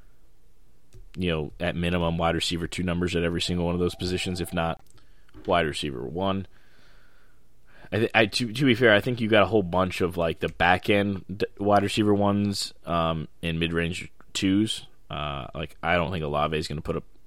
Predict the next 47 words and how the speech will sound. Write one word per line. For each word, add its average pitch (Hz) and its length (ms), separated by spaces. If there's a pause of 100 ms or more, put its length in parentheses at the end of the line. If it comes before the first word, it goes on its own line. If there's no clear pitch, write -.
(160)
redraft 85 640 (100)
wide 82 240
receiver 80 320
one 78 200
numbers, 80 400
even 76 140
though 73 140
he's 73 100
probably 76 340
a 65 40
dynasty 78 440
r-, 82 260
wide 85 180
receiver 82 280
one. 82 380
Same 90 240
with 78 160
London. 78 480
I - 380
think 85 160
Jalen 80 320
Waddle, 80 480 (1300)
you 113 200
know, 85 320
could 87 260
sneak 90 340
into 82 240
the 80 80
back 82 300
end 78 100
of 76 40
the 76 80
wide 78 180
receiver 78 260
one 76 200
category. 76 480 (340)
But 107 140
you 110 80
have 139 140
enough 87 280
of 87 140
these 85 240
guys 80 480
to 98 160
where 82 400 (1500)
it 87 120
shouldn't, 85 320